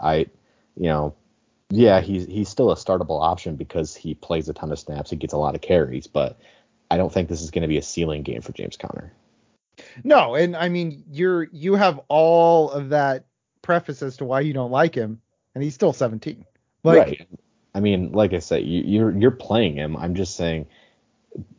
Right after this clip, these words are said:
Speaker 1: I, I, I don't understand why he's being lauded as this R B one. It's like, I, I get that he's been good lately, but I mean, Tampa Bay's a really good run defense.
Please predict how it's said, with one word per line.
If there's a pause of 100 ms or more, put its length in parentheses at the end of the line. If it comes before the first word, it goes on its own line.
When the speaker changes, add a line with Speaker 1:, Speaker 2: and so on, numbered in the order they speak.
(120)
Speaker 1:
I,
I, (220)
I
don't
understand
why
he's
being
lauded
as
this
R
B
one.
It's
like,
I,
I
get
that
he's
been
good
lately,
but
I
mean,
Tampa
Bay's
a
really
good
run
defense.